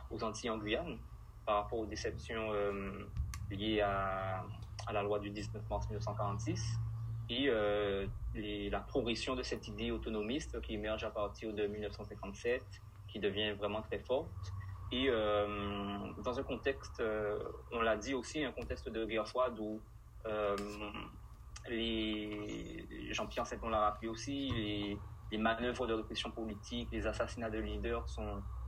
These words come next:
sont, sont courantes, sont bien connus, euh, notamment au niveau des leaders de l'Afrique noire. Et d'ailleurs, le lien, euh, dans la presse, euh, dans la presse, euh, de gauche en, en, aux Antilles comme en Guyane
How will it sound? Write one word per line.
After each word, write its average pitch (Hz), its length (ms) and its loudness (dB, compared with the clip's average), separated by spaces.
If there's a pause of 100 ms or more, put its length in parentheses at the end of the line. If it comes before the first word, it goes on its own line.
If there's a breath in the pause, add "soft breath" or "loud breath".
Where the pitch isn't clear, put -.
sont, 104 500 -2
sont 101 240 -6
courantes, 117 420 2
sont - 260 -6
bien 110 180 -2
connus, 107 400 0
euh, 101 180 4
notamment 107 580 -2 (220)
au 104 60 -4
niveau 107 180 -2
des 107 120 0
leaders 104 300 0
de 107 80 2
l'Afrique 104 360 0
noire. 151 280 4 (440)
Et 117 60 2
d'ailleurs, 127 440 10
le 117 140 6
lien, 147 420 4 (160)
euh, 107 460 4
dans 110 140 4
la 104 140 6
presse, - 460 2
euh, 107 300 4 (640)
dans 110 60 6
la 107 80 8
presse, - 400 2
euh, 104 320 6
de 104 120 4
gauche 117 360 4
en, 110 100 2 (200)
en, 101 420 0
aux 110 180 2
Antilles 104 280 0
comme 110 180 2
en 107 60 2
Guyane 123 420 4